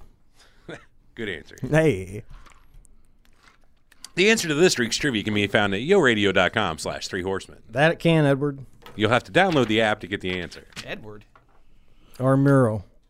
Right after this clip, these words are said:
Speaker 1: Yeah, you know me. I drive a, I live out in Kansas. I drive a, uh, R V around the family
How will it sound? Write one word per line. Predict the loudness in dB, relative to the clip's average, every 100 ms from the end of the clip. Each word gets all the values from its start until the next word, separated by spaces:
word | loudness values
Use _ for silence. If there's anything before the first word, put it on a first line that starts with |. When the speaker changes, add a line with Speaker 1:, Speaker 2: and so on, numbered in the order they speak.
| _ _ -20
Speaker 1:
Yeah, | -16 -10 -8 -6 -8 -10 -12 -14 -18 -20 -20 -20 _ _ _ _ _ -4 2
you | 2
know | 2
me. | 0 -2
I |
drive | 0 0
a, | 2 0 0
I | -2
live | -2
out | -4
in | -6
Kansas. | -10 -10 -10 -10
I | -10
drive | -8 -8 -8
a, | -8 -10 -10 -10
uh, | -14 -16 -14
R | -12
V | -10 -12
around | -12 -12 -14
the | -18
family | -18 -18 -18